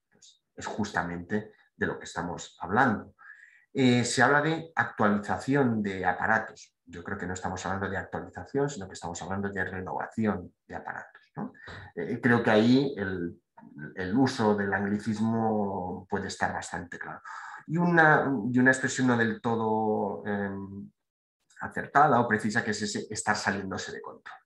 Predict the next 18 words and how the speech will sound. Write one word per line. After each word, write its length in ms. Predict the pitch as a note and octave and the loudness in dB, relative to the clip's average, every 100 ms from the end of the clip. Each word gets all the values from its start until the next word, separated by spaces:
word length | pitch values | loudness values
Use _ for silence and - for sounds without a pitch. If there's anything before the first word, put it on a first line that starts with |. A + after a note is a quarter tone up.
| _ | _
¿no? 100 | - F2 - - - - - _ _ _ _ _ | -12 -12 -12 -16 -16 -18 -20 _ _ _ _ _
Una, 240 | F2 D#2+ - _ - | -8 -8 -12 _ -2
una 180 | A2 G2+ | 2 2
mezcla 500 | F#2+ - G#2+ G#2 - - - - | 0 0 2 2 -2 -14 -12 0
algo, 540 | G2+ F2 F2 D#2+ - - | 2 2 -2 -6 -6 -2
algo 240 | F#2+ - | -2 -4
extraña. 480 | - - - - _ _ _ _ _ _ _ | -10 -14 -16 -20 _ _ _ _ _ _ _
Pero 180 | B2+ A#2+ | 6 6
también 240 | B2 C#3+ | 6 6
podemos 300 | F3+ F3 D#3+ | 4 2 2
mejorar 340 | C3 B2+ B2+ C3 | 0 0 0 0
desde 200 | A#2+ G2+ | 0 -2
el 80 | A2 | -2
punto 200 | G2+ G2+ | -4 -2
de 60 | |
vista 220 | G2+ G#2 | -4 -4
morfosintáctico, 960 | F#2 F#2 F2+ - - - - - _ _ _ _ | -6 -6 -12 -14 -16 -18 -20 -20 _ _ _ _
¿no? 120 | - | -14